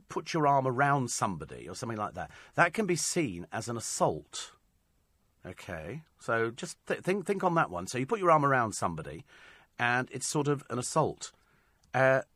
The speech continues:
how do rugby players get on? They're constantly touching each other. I mean, are we just waiting for people to start coming out going, "Fifteen years ago, I was playing at Twickenham, and one of the other rugby players put his arms around me and tweaked my bottom."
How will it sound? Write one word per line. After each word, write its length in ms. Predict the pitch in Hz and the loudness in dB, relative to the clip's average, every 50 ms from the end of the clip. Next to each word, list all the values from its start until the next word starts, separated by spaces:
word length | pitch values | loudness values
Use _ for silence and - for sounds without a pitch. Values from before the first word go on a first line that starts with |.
| _ _ _ _ _ _ _ | _ _ _ _ _ _ _
how 100 | - 208 | -8 -6
do 100 | 247 285 | -6 -2
rugby 280 | 240 262 254 - - 131 | -4 -4 -4 -2 -4 -6
players 320 | - - 98 82 85 - | -4 -4 -4 -4 -4 -6
get 180 | - 104 90 - | -6 -6 -4 -2
on? 240 | 87 82 78 76 - | -4 -4 -4 -6 -4
They're 180 | - - 247 247 - _ - | 2 2 2 2 0 _ -8
constantly 600 | - - - 285 311 294 - - 185 123 120 120 | 0 10 10 10 10 10 8 6 4 4 4 -2
touching 400 | - - 113 - - - 101 85 | 2 0 0 0 0 -4 -4 -6
each 200 | 78 71 - 98 | -6 -4 -2 -2
other. 320 | 82 82 73 73 69 - _ _ _ _ _ _ _ _ _ _ _ _ | -2 -2 -2 -8 -10 -12 _ _ _ _ _ _ _ _ _ _ _ _
I 60 | 214 | 4
mean, 300 | 226 233 233 226 226 - | 6 6 6 2 2 2
are 80 | - 190 | 2 2
we 100 | 214 202 | 4 4
just 160 | 202 196 - | 4 2 6
waiting 560 | 156 175 196 196 - - - 143 101 80 95 | 8 8 8 8 6 2 2 2 0 0 -4
for 140 | 101 - 101 | -6 -6 -2
people 320 | - 151 139 135 135 127 | 0 0 0 2 0 -2
to 80 | 120 123 | -2 -2
start 340 | - - 135 127 127 - - | 0 4 6 6 6 6 4
coming 260 | - 139 127 123 120 | 0 0 0 2 0
out 140 | 113 82 - | -2 -2 -2
going, 220 | - 113 113 110 - - - - | -2 -2 -2 -2 -6 -14 -20 -18
"Fifteen 480 | - - - 277 - - 240 214 190 180 | -8 -4 -4 -4 -2 2 2 4 6 6
years 240 | 180 180 175 156 - | 6 6 6 4 2
ago, 220 | 104 120 107 90 | 2 2 2 2
I 60 | 95 | 2
was 120 | 117 127 - | 0 -2 0
playing 300 | - 170 185 202 196 170 | 2 2 4 4 4 0
at 140 | - - | -2 -4
Twickenham, 520 | - - 160 147 - - 107 87 - 92 - - - - - _ | 0 0 0 0 0 -4 -6 -4 -6 -8 -10 -12 -20 -20 -18 _
and 80 | - 139 | 0 2
one 80 | 180 208 | 2 4
of 80 | 190 | 4
the 80 | 175 165 | 4 4
other 180 | 160 143 151 | 4 4 4
rugby 280 | 135 143 143 131 - 113 | 4 4 2 2 0 -6
players 300 | - - 101 90 101 - | -6 -4 -2 -2 -2 -2
put 140 | - 151 - | -2 -2 -2
his 120 | 143 135 | 2 4
arms 260 | 143 139 131 123 120 | 6 6 6 4 2
around 300 | 123 117 117 110 104 101 | 0 0 2 2 2 0
me 100 | 113 135 - | -2 -4 -2
and 220 | 131 139 139 143 | -2 -4 -4 -4
tweaked 340 | - - - 196 - _ - | -6 -6 -6 -8 -8 _ -8
my 140 | 190 185 185 | -4 -4 -4
bottom." 540 | 170 151 180 185 - - - - 76 76 | -4 -4 -6 -6 -8 -10 -12 -12 -12 -12